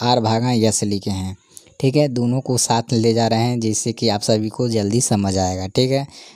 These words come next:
तो इसमें आर का मान रखेंगे, तो आर का मान क्या दिया है ऊपर, यहाँ पर ए क्यूब प्लस वन बटे ए माइनस वन दिया है,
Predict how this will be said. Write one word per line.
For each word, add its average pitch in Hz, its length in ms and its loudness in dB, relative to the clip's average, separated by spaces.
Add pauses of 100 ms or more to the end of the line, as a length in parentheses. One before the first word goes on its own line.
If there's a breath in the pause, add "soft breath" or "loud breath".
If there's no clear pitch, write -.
तो 131 80 -4
इसमें 123 280 0
आर 123 320 2
का 127 160 -2
मान 123 300 2
रखेंगे, 120 480 2
तो 113 200 -2
आर 113 180 2
का 117 140 -2
मान 113 240 2
क्या 127 200 2
दिया 123 200 2
है 113 80 2
ऊपर, 117 320 0
यहाँ 113 220 0
पर 120 240 0 (400 loud breath)
ए 120 180 4
क्यूब 123 280 -2
प्लस 120 360 0
वन 120 320 -2
बटे 113 300 0 (100)
ए 117 140 2
माइनस 117 480 2
वन 104 240 -2
दिया 98 240 0
है, 92 140 -2